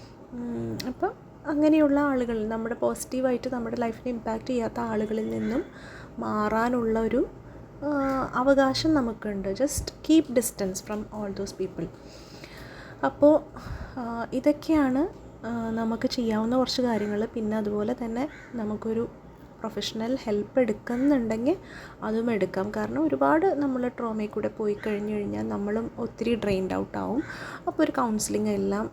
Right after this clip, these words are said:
ആ, ഹെൽപ്പ് ചെയ്യും. അപ്പോൾ ഇന്നത്തെ വീഡിയോ, ആ, നിങ്ങൾക്ക് ഹെൽപ്ഫുൾ ആയി എന്ന് വിചാരിക്കുന്നു.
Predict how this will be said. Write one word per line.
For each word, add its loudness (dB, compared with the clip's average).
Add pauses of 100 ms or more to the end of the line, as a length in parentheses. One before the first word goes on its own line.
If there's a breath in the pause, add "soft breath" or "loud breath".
ആ, -4
ഹെൽപ്പ് -2
ചെയ്യും. 0 (1900 loud breath)
അപ്പോൾ 2
ഇന്നത്തെ 4
വീഡിയോ, 2 (120)
ആ, -4
നിങ്ങൾക്ക് -2
ഹെൽപ്ഫുൾ -2
ആയി -2
എന്ന് 0
വിചാരിക്കുന്നു. 0